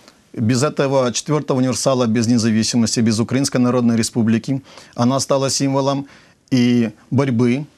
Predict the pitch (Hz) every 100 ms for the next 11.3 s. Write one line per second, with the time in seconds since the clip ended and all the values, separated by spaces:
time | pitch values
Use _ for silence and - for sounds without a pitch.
0 | - 139 131 143 143 - 143 147 139 147
1 | 151 147 147 139 135 123 123 131 123 -
2 | - 131 127 127 123 - _ - _ _
3 | - 156 - 123 110 - 107 104 92 90
4 | - - - _ - 135 160 170 165 160
5 | 156 139 151 170 - 131 139 123 147 -
6 | _ _ _ _ _ _ _ _ 170 156
7 | 131 147 160 135 120 - 123 127 131 139
8 | 131 110 - _ - 117 - 135 135 120
9 | 113 123 117 139 - _ 131 117 139 131
10 | 135 139 - - - - 127 - 170 139
11 | 143 156